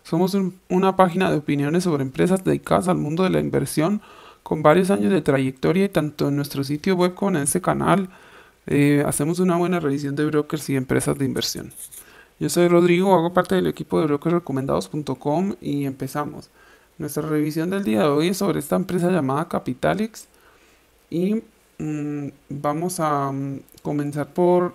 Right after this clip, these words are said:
revisar su página web. Ahí vamos a ver cositas básicas como la interfaz,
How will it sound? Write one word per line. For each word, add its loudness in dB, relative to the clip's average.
revisar -2
su -6
página -2
web. -4
Ahí -4
vamos -2
a -2
ver -2
cositas -4
básicas -2
como -6
la -4
interfaz, -2